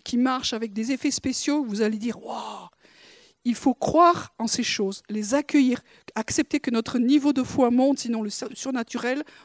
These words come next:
on va, on va lutter contre. Dans les réveils précédents, c'est toujours comme ça l'histoire. On lutte contre ce que nous ne connaissons pas. Ce que nous n'avons pas l'habitude. Et ça, c'est une des prières que j'ai faites quand j'étais jeune. Je dis, quand il y aura un réveil,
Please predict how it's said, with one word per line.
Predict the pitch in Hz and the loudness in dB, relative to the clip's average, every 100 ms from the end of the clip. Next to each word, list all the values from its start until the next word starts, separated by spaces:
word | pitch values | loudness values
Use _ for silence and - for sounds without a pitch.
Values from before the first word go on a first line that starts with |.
| - | -10
on | 208 | -6
va, | 214 - | -6 -6
on | 208 | -6
va | 202 | -2
lutter | 220 - 240 | -4 -4 -6
contre. | 214 180 - - _ _ _ _ _ _ _ _ _ _ _ _ _ _ _ _ - - | -6 -8 -12 -16 _ _ _ _ _ _ _ _ _ _ _ _ _ _ _ _ -6 2
Dans | 233 | 4
les | 233 | 4
réveils | 240 339 381 339 240 | 4 4 4 2 0
précédents, | - - 269 - 247 330 392 - _ _ _ | -2 -2 0 0 0 0 -2 -6 _ _ _
c'est | - 269 | -8 -6
toujours | - 403 381 - | -2 2 2 2
comme | 320 | 0
ça | 294 339 | 0 -2
l'histoire. | 247 - - 240 - | -2 -4 -4 -4 -2
On | 233 | 2
lutte | 240 277 427 - - - | 6 6 6 0 -12 -4
contre | 262 - | -2 -2
ce | 240 | -4
que | 254 | -4
nous | 233 | -2
ne | 220 | -2
connaissons | - 262 254 254 | -2 -2 -2 -4
pas. | 254 277 185 _ _ _ _ _ _ _ _ - - | -6 -8 -10 _ _ _ _ _ _ _ _ -20 -14
Ce | - | 0
que | 240 | 2
nous | |
n'avons | 233 233 247 | 4 4 2
pas | 269 | 2
l'habitude. | 269 254 269 - 294 196 - - - | 2 2 2 2 0 -2 -12 -20 -8
Et | 220 | -2
ça, | 208 | 0
c'est | 311 285 | 2 0
une | 285 254 | 2 2
des | 240 | 0
prières | - 285 294 285 | 0 2 2 0
que | - | -4
j'ai | 226 226 | -4 -4
faites | 269 | -4
quand | - 220 | -4 -4
j'étais | 220 - | -4 -4
jeune. | 208 233 392 | -6 -4 -4
Je | - | -6
dis, | 208 | -8
quand | - | -4
il | 226 | -2
y | 208 | 0
aura | 226 330 | 0 2
un | |
réveil, | 320 226 226 311 | 2 2 2 0